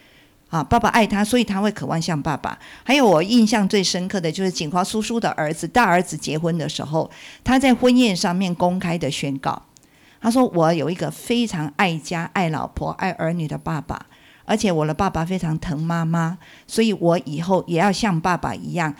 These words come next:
这么的疼我老婆。”好，那一，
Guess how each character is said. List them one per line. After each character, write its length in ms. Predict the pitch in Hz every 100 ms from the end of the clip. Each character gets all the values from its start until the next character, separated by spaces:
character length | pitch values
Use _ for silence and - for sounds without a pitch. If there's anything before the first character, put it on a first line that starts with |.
| - _
这 160 | - 254
么 160 | 180 147
的 160 | 143 135
疼 340 | - 143 165
我 140 | 143
老 180 | 147 - -
婆。” 320 | - - - _ _ -
好， 240 | 160 - - - -
那 140 | 311
一， 280 | 302 302 277